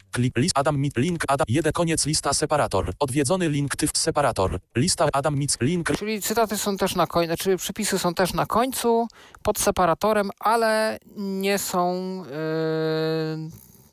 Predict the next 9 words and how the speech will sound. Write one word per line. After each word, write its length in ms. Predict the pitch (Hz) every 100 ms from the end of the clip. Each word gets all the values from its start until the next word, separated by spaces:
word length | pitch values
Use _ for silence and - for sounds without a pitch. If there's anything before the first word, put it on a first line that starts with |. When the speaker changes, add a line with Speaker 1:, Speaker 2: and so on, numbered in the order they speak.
| - -
Speaker 2:
opatrzone. 960 | - - 156 - - 151 147 139 135 147 - _ _ _ _ _ _ _ _ _ _
No 100 | 151
właśnie, 360 | 143 - - 139
nie 120 | 147
są 220 | 143 127
opatrzone 600 | - - - - - - -
jakimś 500 | - - - - -
tym, 280 | - - 131 - - _ _ _ _ _ _ - - - - _ _ _ _ _
em, 960 | 135 135 135 135 135 135 135 139 139